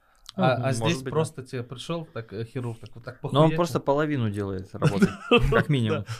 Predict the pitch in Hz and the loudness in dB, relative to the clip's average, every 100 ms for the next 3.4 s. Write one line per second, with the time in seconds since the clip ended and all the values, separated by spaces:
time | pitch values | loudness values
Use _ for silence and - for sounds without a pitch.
0 | - - - 151 185 160 139 131 131 131 | -12 -8 2 4 4 2 0 -2 -8 -14
1 | 123 - 131 120 120 127 123 127 123 127 | -14 -10 -8 -6 -6 -6 -6 -8 -8 -10
2 | 151 156 151 151 135 160 127 135 - 120 | -10 -4 -4 -4 -10 -10 -12 -12 -10 -10
3 | 123 120 123 | -10 -8 -6